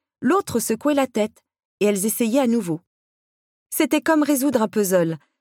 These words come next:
chaque nouveau mot ou phrase qu'elles apprenaient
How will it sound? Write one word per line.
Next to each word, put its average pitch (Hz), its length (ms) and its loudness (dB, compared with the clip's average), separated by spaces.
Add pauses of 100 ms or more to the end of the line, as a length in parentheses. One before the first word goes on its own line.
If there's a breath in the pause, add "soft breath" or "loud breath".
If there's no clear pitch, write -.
chaque - 340 -2
nouveau 285 280 2
mot 262 300 2
ou 202 80 -4
phrase 262 560 -2
qu'elles 196 240 0
apprenaient 220 520 0